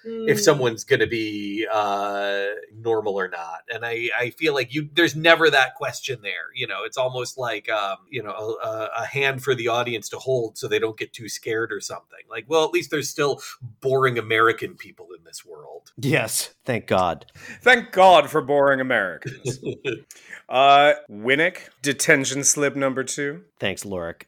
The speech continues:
Speaker 3: Um, you know, one thing that always bothers me in films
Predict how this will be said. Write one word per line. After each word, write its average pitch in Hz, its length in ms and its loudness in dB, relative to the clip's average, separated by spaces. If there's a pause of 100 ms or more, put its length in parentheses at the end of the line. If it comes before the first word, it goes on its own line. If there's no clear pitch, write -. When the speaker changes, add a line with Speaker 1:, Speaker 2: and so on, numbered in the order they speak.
(160)
Speaker 3:
Um, 110 480 0 (100)
you 185 60 -4
know, 175 80 6
one 151 240 4
thing 202 180 -4
that 151 220 -2
always 95 460 -4
bothers 87 560 -6
me 90 120 -6
in 85 140 -10
films 82 560 -12